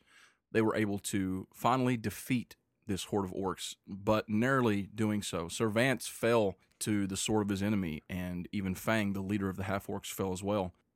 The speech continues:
This battle was not without its losses. In the end, Charlie, the faithful bear companion of our ranger Kellen, fell to the enemy, with one of the explosive orcs right next to him. As Kellen dealt it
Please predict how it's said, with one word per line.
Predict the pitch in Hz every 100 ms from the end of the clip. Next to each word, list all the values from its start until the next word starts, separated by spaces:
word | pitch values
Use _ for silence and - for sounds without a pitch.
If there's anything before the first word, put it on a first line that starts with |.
| _
This | 107 95
battle | 113 107
was | 101 98
not | 110 95
without | 101 101
its | 95 -
losses. | 95 95 92 - 60 - - - _ _ _ _ _
In | - 104
the | 104 110
end, | 107 98 - _ _ _ _ _
Charlie, | - 139 131 95 87 - _ -
the | 110
faithful | - 120 120 - 131 123 123 _ -
bear | 123 131
companion | - 135 - 113 95 90 87 95 _ -
of | 101
our | 92 92 90 87
ranger | 82 95 104 113 113 107
Kellen, | - 101 92 90 87 _ _ _ _ _ _ _
fell | - 107 95
to | -
the | 95 92
enemy, | 90 82 104 _ _ _ -
with | 95 90
one | 98 104
of | 95
the | 98
explosive | - - 120 113 110 92 113
orcs | 104 - 104
right | 110
next | 120 113 -
to | 107
him. | 95
As | 90
Kellen | - 117 110 95
dealt | 95 98 -
it | 98